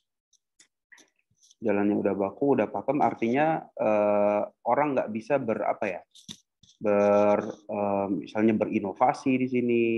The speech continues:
atau menentukan jalan-jalan yang baru, jalan-jalan baru,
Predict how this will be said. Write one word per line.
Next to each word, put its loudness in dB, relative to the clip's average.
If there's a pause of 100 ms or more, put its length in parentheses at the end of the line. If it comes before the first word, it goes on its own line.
(1040)
atau -2
menentukan -2
jalan-jalan -2
yang -2
baru, 2 (1400)
jalan-jalan -4
baru, 0